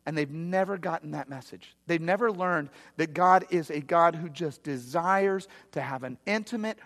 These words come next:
relation. The God of the universe, the creator of the universe, desires an intimate relationship with each and every one of you. A deep,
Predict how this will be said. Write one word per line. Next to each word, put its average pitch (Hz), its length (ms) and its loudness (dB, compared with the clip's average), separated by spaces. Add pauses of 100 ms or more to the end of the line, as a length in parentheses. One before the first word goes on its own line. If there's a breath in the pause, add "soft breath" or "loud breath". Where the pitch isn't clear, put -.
(120)
relation. 170 480 0
The 143 60 -6
God 190 400 6
of 208 120 2
the 196 40 -10
universe, 175 320 -6
the 123 80 -12
creator 190 560 4
of 208 80 2
the 175 60 -14
universe, 151 320 -6 (260 loud breath)
desires 175 540 0
an 135 100 -12 (140)
intimate 214 460 -4 (240 soft breath)
relationship 151 720 -2 (180 loud breath)
with 139 240 -10
each 202 400 -6
and 151 220 -10
every 151 260 -4
one 135 240 -8
of 117 100 -10
you. 101 180 -14 (100)
A 156 160 0
deep, 214 640 -4